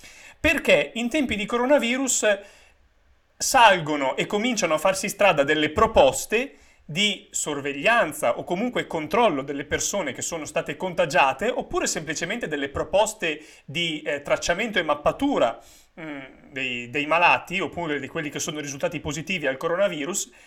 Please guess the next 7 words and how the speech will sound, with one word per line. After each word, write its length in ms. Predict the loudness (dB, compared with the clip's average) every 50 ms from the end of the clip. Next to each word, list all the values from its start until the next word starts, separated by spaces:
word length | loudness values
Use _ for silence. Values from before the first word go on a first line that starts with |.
| -14 _
misure 340 | -2 0 0 0 0 -2 -2
che 140 | -2 -4 -8
potrebbero 760 | -4 -2 -2 -2 0 4 4 4 4 4 0 -2 -2 -2 -2
potenzialmente 720 | -4 -8 -8 -8 -10 -2 0 0 0 2 0 -4 0 0
avere 240 | 0 0 0 -4 -4
dei 140 | -4 -6 -4
problemi, 600 | 0 0 0 0 0 -2 -2 -2 -2 -4 -6 -8